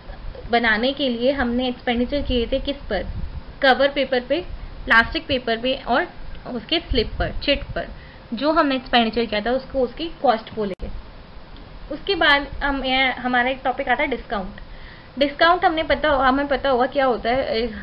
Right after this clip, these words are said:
कोई भी product लाते हैं हम कहीं से भी, उस पे एमआरपी लिखा है टेन रुपीज और उस पे लिखा होता है टू रुपीज discount, दो रुपये के discount पे है ये चीज़,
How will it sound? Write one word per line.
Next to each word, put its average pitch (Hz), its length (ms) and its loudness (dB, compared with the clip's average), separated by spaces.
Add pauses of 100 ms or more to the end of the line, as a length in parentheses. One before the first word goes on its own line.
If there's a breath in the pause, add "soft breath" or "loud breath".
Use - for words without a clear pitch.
(120)
कोई 302 120 0
भी 277 80 -6
product 294 300 2
लाते 254 280 2
हैं 285 120 0
हम 262 300 -2
कहीं 254 260 0
से 262 160 -4
भी, 220 180 -8 (420 loud breath)
उस 262 120 -6
पे 320 220 -2
एमआरपी 247 420 2
लिखा 302 260 0
है 294 100 2
टेन 285 220 2
रुपीज 254 340 -4 (580)
और 247 120 6
उस 247 100 -4
पे 294 100 -2
लिखा 254 260 0
होता 247 200 4
है 262 60 0
टू 262 180 0
रुपीज 240 280 -2
discount, - 540 -8 (880)
दो 254 260 8
रुपये 269 200 6
के 262 120 0
discount 226 420 -2
पे 226 80 -2
है 185 240 -2
ये 151 60 -8
चीज़, - 260 -10